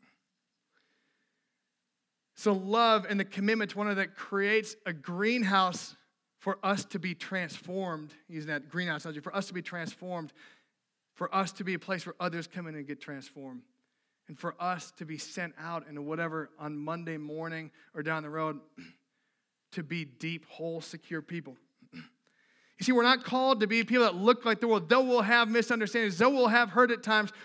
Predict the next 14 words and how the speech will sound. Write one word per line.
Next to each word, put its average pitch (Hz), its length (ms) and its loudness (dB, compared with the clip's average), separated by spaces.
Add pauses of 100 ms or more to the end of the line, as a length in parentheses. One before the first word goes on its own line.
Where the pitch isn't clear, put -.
we're 226 80 4
not 240 200 4
called 262 400 2
to 233 60 4
look 233 300 4
like 240 180 2
the 226 80 4
world 220 300 6
because 214 240 0
of 202 40 0
the 196 60 -2
power 247 560 0
of 196 240 -2
Jesus. 208 500 0